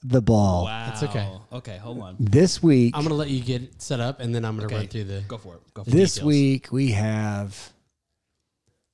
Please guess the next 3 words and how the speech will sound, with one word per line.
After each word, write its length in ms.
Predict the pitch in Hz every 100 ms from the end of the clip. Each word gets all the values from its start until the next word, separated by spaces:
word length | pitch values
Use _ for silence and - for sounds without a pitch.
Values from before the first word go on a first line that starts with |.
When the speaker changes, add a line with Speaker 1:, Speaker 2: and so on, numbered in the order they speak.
| _ _ _ _ _ _ _ _ _
Speaker 1:
patriotism 880 | - 147 160 156 156 - 151 131 135
against 280 | 120 123 -
patriotism. 840 | - 90 - 71 - - - 107